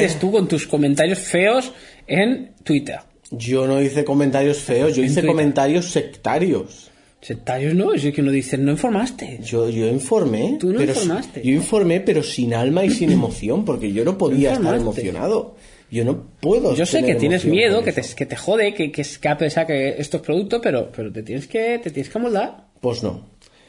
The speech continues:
Speaker 2: Bueno, hace algunos meses, <clears throat> Amazon, el conocido, la conocida tienda online, eh, lanzó un producto que se llamaba, eh, Alexa.
Speaker 1: Alexa.
Speaker 2: ¿Vale? Alexa es el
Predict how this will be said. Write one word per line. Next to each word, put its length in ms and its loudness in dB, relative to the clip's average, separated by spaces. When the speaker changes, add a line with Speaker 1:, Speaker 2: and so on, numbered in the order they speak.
Speaker 2:
Bueno, 320 0
hace 400 2
algunos 800 2
meses, 580 0
<clears throat> 200 -2
Amazon, 720 -4
el 340 -2
conocido, 680 0
la 160 -2
conocida 500 -2
tienda 300 -2
online, 460 -2
eh, 320 2
lanzó 480 2
un 220 2
producto 500 0
que 80 0
se 180 -2
llamaba, 800 0
eh, 240 0
Alexa. 520 -8
Speaker 1:
Alexa. 300 -10
Speaker 2:
¿Vale? 240 -4
Alexa 460 -2
es 160 -4
el 360 2